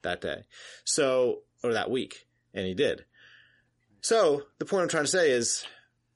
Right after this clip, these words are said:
i-, if you look at it like that example I gave about Serena, it's like, well, on one hand, it's, like, unfair to just say, "Hey, she's the best player in the world,"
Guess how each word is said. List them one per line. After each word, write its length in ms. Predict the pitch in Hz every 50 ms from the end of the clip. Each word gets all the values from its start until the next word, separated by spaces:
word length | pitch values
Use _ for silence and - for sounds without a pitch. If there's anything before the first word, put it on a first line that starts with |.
| _ _ _ _ 110
i-, 80 | 104 -
if 140 | 117 - -
you 80 | 147 156
look 140 | 185 185 185
at 120 | 165 147
it 80 | 143 117
like 220 | 143 139 131 -
that 180 | 143 139 120 113
example 320 | 107 139 147 135 120 139
I 60 | 127
gave 220 | - 143 135 123 110
about 200 | 110 123 110 -
Serena, 480 | - - 120 147 180 175 135 107 104
it's 140 | 110 - -
like, 160 | 135 123 -
well, 260 | 139 147 147 143 139 143
on 60 | 147
one 100 | 175 202
hand, 300 | 185 160 160 143 131 123
it's, 160 | 120 - -
like, 240 | 143 123 117 110 -
unfair 560 | - 120 117 - - 143 131 123 117 113 107 104
to 200 | - - - 113
just 200 | 117 127 - -
say, 160 | 139 123 113
"Hey, 220 | 95 117 117 113 110
she's 200 | - - 117 101
the 60 | 101
best 220 | 117 113 - -
player 160 | - 135 113
in 80 | 101 95
the 60 | 92
world," 500 | 87 123 165 180 147 113 101 98 110 113